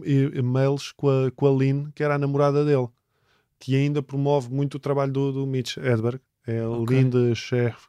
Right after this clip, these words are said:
Speaker 1: Chef Croft, ou Chef Crow, tem assim um nome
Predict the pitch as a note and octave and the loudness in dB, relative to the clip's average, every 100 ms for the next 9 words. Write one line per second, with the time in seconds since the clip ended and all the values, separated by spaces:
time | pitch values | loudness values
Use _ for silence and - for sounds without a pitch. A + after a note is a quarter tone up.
0 | - - - B2+ - - A#2 A2+ - - | -12 -4 -2 -2 -4 -2 0 0 -6 -10
1 | G2 - A#2 G#2 - A2 A2 A2 G2+ G2+ | -8 -4 -4 -4 -4 -2 0 0 -4 -4
2 | A2 G#2 A2 G#2+ G#2 | -2 0 2 2 2